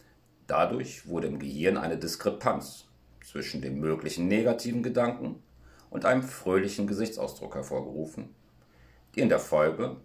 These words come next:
tatsächlich zu einer deutlichen Abnahme der Albträume und somit zu einer sehr positiven Schlafverbesserung führten.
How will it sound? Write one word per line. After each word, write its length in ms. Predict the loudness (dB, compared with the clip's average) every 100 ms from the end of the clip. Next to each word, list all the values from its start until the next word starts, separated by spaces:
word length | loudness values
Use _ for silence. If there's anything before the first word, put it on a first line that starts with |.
| _
tatsächlich 580 | 2 2 2 0 -2 -4
zu 100 | -4
einer 180 | 0 0
deutlichen 560 | 4 4 4 -2 -2 -2
Abnahme 500 | -4 -2 -2 0 -2
der 200 | -2 0
Albträume 600 | -2 -4 -4 -2 -2 -8 -16 _ -20 -20 -18 -6
und 200 | -6 -2
somit 420 | 0 2 0 -4
zu 280 | -12 -6 -4
einer 240 | -2 -2
sehr 240 | 2 2
positiven 640 | 2 2 -2 -2 -2 -4 -4
Schlafverbesserung 840 | 0 0 0 -4 -4 -4 -6 -8
führten. 380 | -10 -14 -14